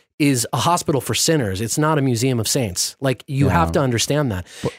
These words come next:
Speaker 1: And so
Speaker 2: right. But some of the position feels self-inflicted, right? Like, we talked at length before about the, um,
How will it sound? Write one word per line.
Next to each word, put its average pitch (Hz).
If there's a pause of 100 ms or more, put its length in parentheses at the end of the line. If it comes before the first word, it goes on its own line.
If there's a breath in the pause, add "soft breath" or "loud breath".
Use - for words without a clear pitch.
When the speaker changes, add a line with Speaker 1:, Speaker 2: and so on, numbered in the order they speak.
(180 loud breath)
Speaker 1:
And 147
so 104
Speaker 2:
right. 95 (200)
But 143
some 196
of 220
the 208
position 147
feels 131
self-inflicted, 98
right? 87
Like, 120
we 208
talked 147
at -
length 120
before 107 (480 soft breath)
about 98
the, 101
um, 90